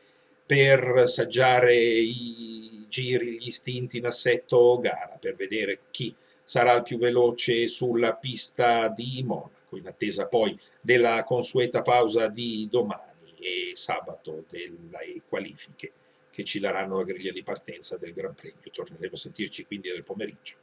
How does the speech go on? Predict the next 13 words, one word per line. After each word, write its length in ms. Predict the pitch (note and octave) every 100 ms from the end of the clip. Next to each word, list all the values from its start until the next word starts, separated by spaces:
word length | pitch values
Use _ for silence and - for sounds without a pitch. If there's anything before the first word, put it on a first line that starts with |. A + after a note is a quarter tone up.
| _ _ _ _ _
per 380 | A#2+ A2+ G#2+ G#2
analizzare 840 | G#2 G#2+ G#2+ G2+ - - - F2+ _
quanto 1200 | A2 G#2 F#2 - - F#2 F#2+ F#2 F2+ F2+ D#2+ D#2+ G2
uscirà 520 | G#2+ - A2+ D#2+ - -
dalle 220 | E2+ -
libere 400 | G2+ G#2+ G2+ A2
due 280 | E3 - -
del 140 | - - - - - - - _ -
Gran 180 | - F2+
Premio 320 | - F2+ G2
di 80 | G2+
Monte 240 | G2 -
Carlo. 380 | G#2+ G#2 F#2 -